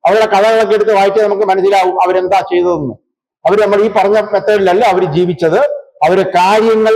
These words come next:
കാര്യങ്ങളായി മനസ്സിലാക്കി ജീവിച്ചവരാണ്. നമ്മൾ അതാണ് ചെയ്യേണ്ടത്. നമ്മൾ ജീവിതത്തെ പഠിക്കുക,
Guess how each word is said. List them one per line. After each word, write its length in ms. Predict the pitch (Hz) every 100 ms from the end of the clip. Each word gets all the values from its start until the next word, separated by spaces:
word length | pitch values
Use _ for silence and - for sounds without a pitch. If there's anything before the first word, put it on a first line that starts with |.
| 220 190
കാര്യങ്ങളായി 580 | 202 214 214 214 208 196
മനസ്സിലാക്കി 760 | 190 214 202 220 196 - 196 - 147
ജീവിച്ചവരാണ്. 680 | 170 180 - 160 147 127 113 - _ _ _ _ _ _ _ _ 143
നമ്മൾ 160 | 165 190
അതാണ് 400 | 170 202 214 185
ചെയ്യേണ്ടത്. 680 | 175 180 180 180 139 120 - - - _ _ _ _ _ _ - - _ -
നമ്മൾ 520 | 175 226 214 214 214 156
ജീവിതത്തെ 640 | 190 247 262 254 254 220
പഠിക്കുക, 400 | 220 202 196 185